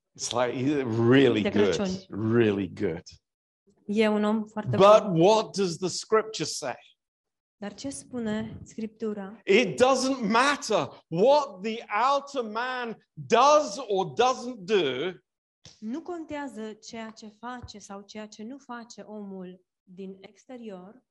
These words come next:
Speaker 1: It is concluded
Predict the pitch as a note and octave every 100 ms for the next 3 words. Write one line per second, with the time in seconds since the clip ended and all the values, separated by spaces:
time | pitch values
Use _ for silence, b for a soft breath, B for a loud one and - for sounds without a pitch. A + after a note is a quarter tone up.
0 | _ _ _ _ _ _ _ _ _ _
1 | A3 G#3 A3 G3+ E3+ - - F#3 - -
2 | - C4+ B3+ F#3 B2+ B2+ C3+ D#3+